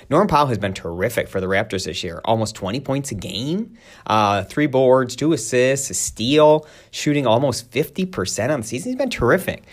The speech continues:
But I don't see how he goes out to Portland, who is welcome back Nurkic, N-, Nurkic tonight. McCollum and Lillard, I just,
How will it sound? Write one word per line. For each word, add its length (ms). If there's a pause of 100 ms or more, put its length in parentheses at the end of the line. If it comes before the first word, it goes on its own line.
(280)
But 160
I 140
don't 240
see 160
how 160
he 80
goes 240
out 320 (140)
to 240
Portland, 540
who 140
is 140
welcome 400
back 240
Nurkic, 580 (160)
N-, 140 (180)
Nurkic 520 (360)
tonight. 800 (360)
McCollum 840 (260)
and 220
Lillard, 420
I 120
just, 260